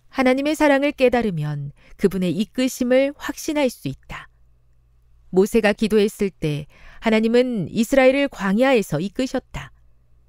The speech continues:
여호수아가 기도했을 때 하나님은 원수를 물리치셨다. 솔로몬이 기도했을 때 하나님은 그에게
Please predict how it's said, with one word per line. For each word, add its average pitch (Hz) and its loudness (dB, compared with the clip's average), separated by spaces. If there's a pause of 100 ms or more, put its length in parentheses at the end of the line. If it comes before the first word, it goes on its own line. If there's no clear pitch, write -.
(320)
여호수아가 285 4
기도했을 285 -2
때 143 -12 (380)
하나님은 180 -4 (160)
원수를 240 2
물리치셨다. - -4 (1080)
솔로몬이 302 0
기도했을 202 -2
때 143 -14 (480)
하나님은 190 -2
그에게 226 2